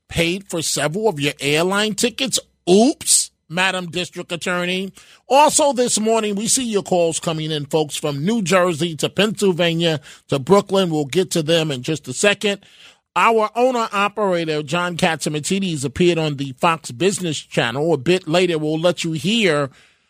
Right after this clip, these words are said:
what he had to say on President Biden's disastrous energy policies, in which, uh, Mister Catsimatidis says Biden has made the Iranians zillionaires.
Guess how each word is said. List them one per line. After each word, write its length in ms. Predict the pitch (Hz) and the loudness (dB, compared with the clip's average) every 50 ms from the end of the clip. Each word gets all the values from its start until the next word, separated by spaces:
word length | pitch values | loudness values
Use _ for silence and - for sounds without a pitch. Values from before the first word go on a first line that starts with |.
| _ _ _ - | _ _ _ 0
what 180 | 160 208 220 | 2 2 2
he 100 | 226 226 | 4 2
had 160 | 220 202 - - | 2 2 0 -2
to 80 | 175 | -8
say 320 | - - - 240 233 233 214 | -6 -2 0 2 2 2 0
on 160 | 185 175 139 | -2 -6 -4
President 520 | - 208 214 202 156 196 190 185 175 143 | -2 0 0 2 0 0 0 -2 -4 -6
Biden's 720 | 117 160 175 185 196 202 180 175 180 175 165 147 127 117 110 | -2 0 2 2 2 0 -4 -8 -10 -10 -10 -10 -12 -14 -10
disastrous 1120 | 110 165 165 151 127 113 180 208 247 269 202 - - - 175 156 151 165 170 - - - _ - | -8 -6 -6 -6 -4 0 2 2 4 2 2 -2 -4 -4 -4 -2 -2 -2 -4 -4 -6 -10 _ -2
energy 460 | 175 233 285 285 214 156 156 160 143 | -2 0 0 0 -2 -2 -2 -4 -4
policies, 840 | 120 - 151 139 139 139 143 - - 160 156 170 196 214 - - - - - - - _ _ - - | -2 0 0 0 0 -2 -4 -2 -2 -2 -2 -2 -4 -4 -4 -6 -6 -8 -14 -20 -20 _ _ -2 0
in 300 | 175 175 170 170 175 170 | 0 0 0 -2 -2 -2
which, 320 | 185 190 185 - - - - | 0 -2 -2 -2 -4 -10 -6
uh, 180 | - 156 156 151 | -4 -2 -2 -2
Mister 280 | 156 165 - - 180 | -2 -4 -4 -4 -4
Catsimatidis 840 | 131 180 170 160 151 - 147 143 139 - - 214 196 202 196 190 165 | 0 0 0 0 0 -4 -8 -8 -8 -4 -4 -2 -2 0 -2 -2 -2
says 300 | - - 175 165 143 117 | 0 0 0 0 -2 -4
Biden 540 | - 139 156 160 165 170 165 143 170 165 160 | -2 0 2 2 2 0 -2 -6 -6 -4 -2
has 280 | 143 151 143 117 117 | -2 -2 -4 -4 -6
made 340 | 143 156 160 165 165 151 127 | -6 -4 -2 -2 -2 -4 -6
the 220 | 151 156 156 147 | -6 -6 -6 -6
Iranians 1200 | - 123 135 120 110 131 165 185 202 202 208 202 202 196 202 196 190 196 202 202 160 - - - - _ _ _ _ _ _ _ - | -6 -6 -8 -8 -6 -4 -2 -2 0 0 0 2 2 2 2 2 2 0 -2 -2 0 0 -2 -2 -4 _ _ _ _ _ _ _ -8
zillionaires. 1400 | 147 139 131 135 254 285 294 294 277 247 247 233 220 214 208 196 180 165 156 135 107 101 - - - - - | -6 -4 -2 2 4 4 4 4 2 2 2 2 4 2 2 2 2 2 0 -2 -4 -6 -10 -12 -12 -12 -12